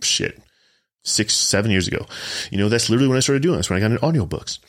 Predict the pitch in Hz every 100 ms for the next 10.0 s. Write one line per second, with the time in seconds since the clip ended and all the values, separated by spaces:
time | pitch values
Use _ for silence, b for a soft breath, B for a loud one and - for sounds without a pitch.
0 | B B B 135 143 147 - 170 156 -
1 | 190 104 95 110 147 131 - 143 147 131
2 | 123 113 B B B B B B 139 147
3 | 147 139 135 107 - 127 123 107 117 113
4 | - 165 160 - 117 113 101 B B 104
5 | - - 117 - 110 113 101 92 101 139
6 | 190 - _ - 92 - 98 107 127 -
7 | 98 113 107 85 98 101 107 110 101 90
8 | 87 110 90 87 92 90 85 - - 92
9 | 87 - 156 - 117 107 92 95 98 107